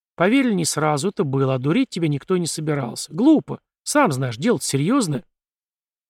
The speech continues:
«Это точно», — вздохнул Кручинин, успокаиваясь. «Ладно, что сделано, то сделано. Главное, чтобы парни прятаться перестали. Документы оформим и в путь». «Однако полномочий у тебя», —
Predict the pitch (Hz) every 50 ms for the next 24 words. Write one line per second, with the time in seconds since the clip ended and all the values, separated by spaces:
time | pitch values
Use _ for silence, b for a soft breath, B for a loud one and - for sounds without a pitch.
0 | _ _ _ _ _ _ _ _ _ - 165 180 196 - 240 226 160 127 - -
1 | - 135 160 - _ - 139 127 127 151 143 - 165 156 139 - - 143 135 -
2 | - - 185 190 165 151 - - - 165 160 - - 139 - - 139 147 - -
3 | - - _ _ _ _ _ _ _ - 180 226 220 151 127 123 123 - - -
4 | 175 160 160 170 208 220 208 196 185 160 - 214 185 165 170 190 226 180 139 127
5 | 135 135 127 - - 147 156 196 214 226 214 185 - - 185 180 156 - 214 202
6 | 185 180 165 - 208 233 214 - - - - - - - 139 143 139 - - -
7 | 135 131 135 131 - _ _ _ _ _ _ - 147 165 - - 190 180 156 135
8 | - 160 151 151 - - 254 277 277 247 233 220 - _ 240 247 - _ - 160
9 | 156 - - - _ _ _ _ _ _ _ _ _ _ - 160 160 147 139 156
10 | 143 - _ - 160 156 165 175 175 165 147 139 135 131 131 - - 143 135 -
11 | 151 139 143 147 135